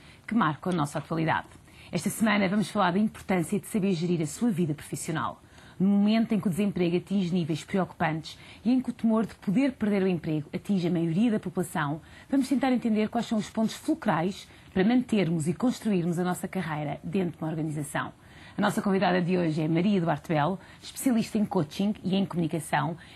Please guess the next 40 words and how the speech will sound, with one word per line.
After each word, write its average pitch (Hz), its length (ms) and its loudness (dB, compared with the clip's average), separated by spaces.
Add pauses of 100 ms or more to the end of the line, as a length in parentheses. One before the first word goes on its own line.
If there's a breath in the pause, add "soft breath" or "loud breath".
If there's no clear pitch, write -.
e 220 80 0
autora 254 360 2
de - 80 -6
cinquenta 277 560 0
segredos 240 400 -2
de - 80 -18
coaching 180 440 -2 (140)
para 156 260 2
portugueses. - 680 -8 (320 loud breath)
Maria, 208 240 2
em 202 40 0
primeiro 202 260 2
lugar, 190 140 4
muito 180 140 0
obrigada 170 300 2
por 147 60 -4
estar 170 160 2
aqui 170 240 2
hoje. 233 340 4 (400 loud breath)
Eh, 202 300 2
eu 320 160 2
começo 349 260 0
exatamente 277 540 4
p-, 226 260 -2
por 247 220 2 (140)
perguntar, 220 460 2 (560 loud breath)
enfim, 190 380 4
aqui 208 460 2
pegando 233 440 4
no 202 80 2
título 202 300 0
do 143 60 -2
seu - 200 -2
livro, 196 320 0
Cinquenta 190 460 0
segredos 160 580 -4
de - 100 -20
coaching 165 420 -2
para 156 120 -4
portugueses, 190 640 -4